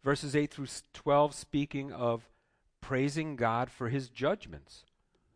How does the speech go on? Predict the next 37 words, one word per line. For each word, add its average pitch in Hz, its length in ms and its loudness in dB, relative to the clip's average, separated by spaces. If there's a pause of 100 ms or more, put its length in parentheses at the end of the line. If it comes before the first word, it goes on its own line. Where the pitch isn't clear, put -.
(2250)
You 139 100 -6
know, 143 180 -2 (280)
I, - 60 -18 (280)
there's 143 260 -4 (340)
a 143 40 -12
couple 180 300 2
of 135 80 -2
ways 143 280 2
we 131 120 -2
can 127 200 -2
look 180 160 0
at 143 80 -4
that. 110 180 -2
We 120 80 -8
can 139 160 -4
look 160 180 -2
at, 131 280 0 (240)
at 123 200 -2
it 120 140 -4 (100)
where, 123 380 0 (400)
you 135 100 -6
know, 123 300 0 (560)
God 156 360 4
judges, 139 720 -2
he 131 140 -6
judges 131 420 -2
fairly, 131 640 2 (760)
so - 180 -4
we 135 140 2
don't 143 160 2
have 147 300 -4
to 139 100 -4
judge 120 520 -2
as 113 160 -10
far 120 300 0
as 107 160 -4
revenge 120 720 -4